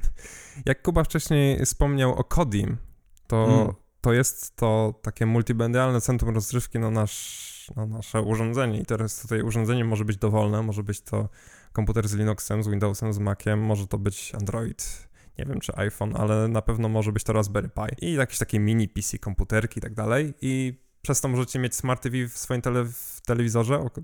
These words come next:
Speaker 1: zrobimy kiedyś o tym oddzielny odcinek, ale możecie mieć, mm,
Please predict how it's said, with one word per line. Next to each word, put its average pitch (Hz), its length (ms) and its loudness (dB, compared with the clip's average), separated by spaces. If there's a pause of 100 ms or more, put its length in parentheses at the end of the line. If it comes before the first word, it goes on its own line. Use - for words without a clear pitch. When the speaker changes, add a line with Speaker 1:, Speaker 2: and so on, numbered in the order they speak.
Speaker 1:
zrobimy 120 460 2
kiedyś 113 240 -2
o 110 40 -4
tym 110 240 -2
oddzielny 113 280 2
odcinek, 113 380 -4
ale 123 120 2
możecie 143 280 -2
mieć, 135 160 -2 (280)
mm, 117 320 -2